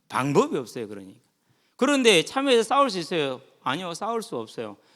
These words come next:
본인이 말한 것처럼 하나님의 기름 부음 받은 사울에게 칼을 겨눌 수 없어요. 이십육 장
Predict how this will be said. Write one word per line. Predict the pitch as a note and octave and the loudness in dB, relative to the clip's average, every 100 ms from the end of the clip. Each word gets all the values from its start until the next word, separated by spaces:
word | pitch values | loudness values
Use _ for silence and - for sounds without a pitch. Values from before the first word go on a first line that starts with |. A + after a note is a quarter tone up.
| _ _ | _ _
본인이 | B2 D3+ G3 C4+ C#4+ C4+ C4 C4 | -2 0 0 0 0 0 0 -2
말한 | A3+ F3 F#3 F3+ | 2 2 2 0
것처럼 | E3 D#3+ D#3 D#3 C#3 F#2+ - _ _ _ _ _ _ - | -4 -6 -4 -2 -4 -8 -16 _ _ _ _ _ _ -2
하나님의 | G3 G#3+ G3+ F#3+ E3 | 2 2 0 -6 -4
기름 | E3 F3 D#3+ | -4 -4 -4
부음 | D#3 D3+ | -4 -2
받은 | C#3 C#3 C3 | -4 -4 -8
사울에게 | - E3+ D#3+ D3+ D#3+ | -6 -4 -4 -4 -4
칼을 | D#3 G3+ F#3+ | -6 -8 -8
겨눌 | E3 G#2 G#2+ A2+ | -8 -10 -10 -12
수 | - | -14
없어요. | F#2+ - F2+ _ _ _ _ _ _ _ _ - | -18 -18 -20 _ _ _ _ _ _ _ _ -8
이십육 | D#3 E3 D3+ C3 | -6 -4 -4 -4
장 | F#3 G#3+ A3 | -4 -4 -6